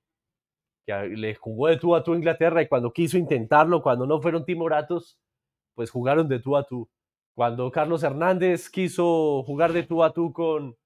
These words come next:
cuando ya se vio atrás en el resultado, pues, eh, vio que, se mo-, se vio que América podía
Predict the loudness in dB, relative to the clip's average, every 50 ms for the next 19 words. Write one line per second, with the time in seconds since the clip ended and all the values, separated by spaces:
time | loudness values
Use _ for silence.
0 | _ _ -8 -6 -4 0 0 2 2 4 2 4 4 4 4 4 4 2 0 2
1 | 0 -2 -2 -2 -4 -4 -4 -4 -4 0 2 2 4 2 2 -2 -8 _ _ _
2 | _ _ _ _ _ _ _ _ -8 -6 -6 -6 -6 -6 -6 -6 -4 -4 -4 -6
3 | -6 -8 -10 -12 _ _ _ _ _ _ _ _ _ _ _ _ _ _ _ _
4 | _ _ _ _ _ -20 -20 _ _ _ _ _ _ _ -2 0 2 2 2 2
5 | 0 0 -2 -4 -10 -10 -12 -14 -10 -8 -6 -4 -4 -4 -4 -4 -6 -8 -6 0
6 | 4 6 6 6 6 2 -4 -4 -4 -4 -6 -4 -4 -6 -6 -6 -6 -6 -4 -4
7 | -2 -2 -4 -4 -6